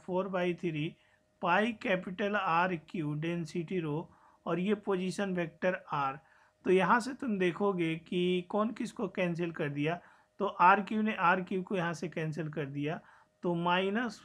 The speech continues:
फ़ोर पाई जी और यहाँ से रो और divided by three position vector r और that is the gravitational field। मतलब पोजीशन वेक्टर और ग्रेविटेशनल फील्ड आपस में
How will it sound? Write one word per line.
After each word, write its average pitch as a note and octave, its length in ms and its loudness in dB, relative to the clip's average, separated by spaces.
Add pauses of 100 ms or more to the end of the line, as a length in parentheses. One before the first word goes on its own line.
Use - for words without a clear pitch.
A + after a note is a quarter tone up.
फ़ोर G#3 380 2 (200)
पाई E3+ 440 2
जी D#3+ 500 -2 (720)
और E3 200 2
यहाँ F3 240 2
से F3+ 220 0
रो E3 440 -2 (100)
और E3 200 0
divided F#3+ 520 2
by G3+ 180 2 (220)
three D#3+ 260 0 (640)
position F#3+ 540 -2
vector F#3+ 420 0 (180)
r D#3 280 4 (460)
और D#3 260 0
that G3+ 220 2
is F#3 160 -2
the E3+ 220 0
gravitational E3+ 720 0
field। D#3 280 -2
मतलब E3+ 420 -4
पोजीशन F#3+ 460 -2
वेक्टर G3 320 -4
और F#3+ 100 -2
ग्रेविटेशनल F#3 580 -4
फील्ड F#3+ 260 -4
आपस F3 360 -4
में G#3 160 -4